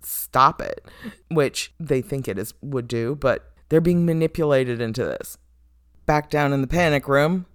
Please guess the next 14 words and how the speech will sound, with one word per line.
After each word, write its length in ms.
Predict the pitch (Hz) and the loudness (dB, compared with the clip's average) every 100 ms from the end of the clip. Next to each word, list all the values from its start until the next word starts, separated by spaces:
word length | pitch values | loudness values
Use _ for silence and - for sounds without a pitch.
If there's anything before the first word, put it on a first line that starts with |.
| _ | _
Sam's 460 | - - 160 151 147 | -6 0 2 2 2
got 240 | 156 151 | 0 0
the 80 | - | -2
cold 340 | - 160 156 | 0 2 2
sweats 520 | 135 143 147 151 - - | -2 0 0 0 -4 -4
just 280 | 151 147 | -4 -2
sitting 340 | - 160 160 156 | -2 -2 0 0
on 120 | 151 | 0
the 80 | 139 | -2
floor. 460 | - 147 147 143 | -4 -2 2 2
He 160 | 156 160 | 2 -4
can 240 | - 151 - _ 139 - | -6 -8 -8 _ -20 -2
barely 360 | 151 151 151 147 | 2 4 2 0
even 460 | 127 139 139 139 | -4 -4 -2 -4